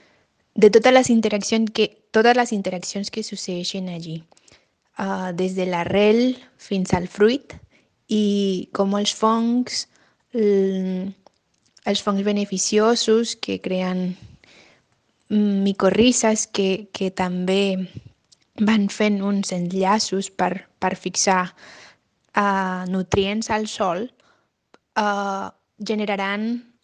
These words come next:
una condició favorable per a que una planta, per a que les plantes estiguin sanes i que aquestes plantes sanes també puguin transmetre, eh, aquesta bona energia,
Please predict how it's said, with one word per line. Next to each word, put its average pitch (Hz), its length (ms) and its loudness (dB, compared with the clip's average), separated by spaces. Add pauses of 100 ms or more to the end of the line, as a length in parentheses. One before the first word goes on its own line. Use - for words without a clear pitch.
(120)
una 202 280 -2
condició 202 500 -8
favorable 202 800 -2 (160)
per 180 160 -4
a 180 80 -2
que 202 120 -8
una 190 260 -4
planta, 214 720 -2
per 196 100 -2
a 185 60 -2
que 185 100 -8
les 180 160 -8
plantes 190 320 -4
estiguin 196 400 -4
sanes 220 500 -6 (520)
i 220 420 2
que 208 80 4
aquestes 247 340 -4
plantes 233 420 0
sanes 240 360 -2
també 208 480 -2 (200)
puguin 233 460 0 (960)
transmetre, 202 720 0 (960)
eh, 202 400 -2
aquesta 208 400 2
bona 240 160 8
energia, 233 640 4